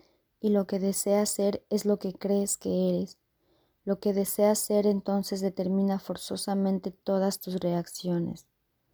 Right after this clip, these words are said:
No necesitas la bendición de Dios porque de ella ya dispones para siempre, pero sí necesitas la tuya propia. La imagen que el ego tiene de ti es la de un ser desposeído,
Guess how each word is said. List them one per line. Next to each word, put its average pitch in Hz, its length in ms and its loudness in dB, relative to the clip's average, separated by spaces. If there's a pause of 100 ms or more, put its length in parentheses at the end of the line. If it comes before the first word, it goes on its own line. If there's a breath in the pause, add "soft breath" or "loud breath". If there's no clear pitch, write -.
(520)
No 214 140 2
necesitas 214 680 2
la 208 140 2
bendición 190 520 0
de 185 140 0
Dios 185 380 0
porque - 340 -4
de 185 160 4
ella 190 220 2
ya 190 200 2
dispones 185 640 -4
para 180 240 -4
siempre, 190 580 -2 (540 soft breath)
pero 190 180 0
sí 196 240 -4
necesitas 190 680 -4
la 185 120 0
tuya 185 320 -4
propia. 180 560 -6 (920)
La 214 180 4
imagen 226 600 4
que 220 140 -2
el 202 100 2
ego 202 220 4
tiene 196 360 0
de 185 140 0
ti 202 340 -4 (320)
es 208 160 -2
la 220 140 6
de 208 140 8
un 202 200 2
ser 202 320 0
desposeído, 185 1000 -2